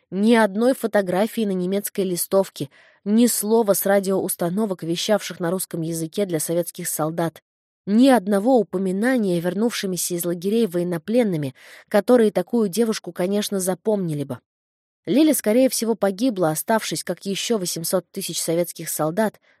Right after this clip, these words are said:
в земле у Миусфронта. А историю с пленом подтвердил, как оказалось, под давлением лётчик восемьдесят пятого полка Галюк, вернувшийся из плена после окончания войны. Он тоже сказал, что видел в плену Литвяк,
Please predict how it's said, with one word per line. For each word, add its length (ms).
в 80
земле 400
у 60
Миусфронта. 720
А 160
историю 340
с 80
пленом 380
подтвердил, 600
как 160
оказалось, 500
под 200
давлением 640
лётчик 480
восемьдесят 460
пятого 380
полка 320
Галюк, 480
вернувшийся 680
из 100
плена 320
после 300
окончания 500
войны. 380
Он 180
тоже 240
сказал, 380
что 160
видел 260
в 80
плену 260
Литвяк, 520